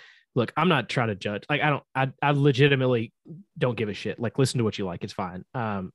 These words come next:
I just, a lot of the new rap to me seems to run together, but I'm not immersed in it. So, like, I do really like, um, Pusha T a lot,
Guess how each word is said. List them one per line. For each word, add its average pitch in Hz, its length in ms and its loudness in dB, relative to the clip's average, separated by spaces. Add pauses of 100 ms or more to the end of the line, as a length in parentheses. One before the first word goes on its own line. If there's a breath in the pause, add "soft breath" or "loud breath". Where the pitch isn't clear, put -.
I 120 120 0
just, 117 220 -2 (280)
a 127 80 2
lot 143 260 6
of 120 220 0
the 120 100 0
new 120 240 0
rap 117 300 -4
to 120 120 -6
me 113 280 -4
seems 117 260 -10
to 117 80 -6
run 110 140 -2
together, 113 500 2
but 160 220 4 (480 soft breath)
I'm 127 120 0
not 127 180 2
immersed 135 440 2
in 101 100 -6
it. 85 140 -12
So, 101 280 -6
like, 95 240 -6 (260 loud breath)
I 117 80 2
do 123 480 4
really 127 280 4
like, 113 320 0
um, 98 440 -6 (380)
Pusha 123 240 2
T 131 160 2
a 127 80 4
lot, 127 320 0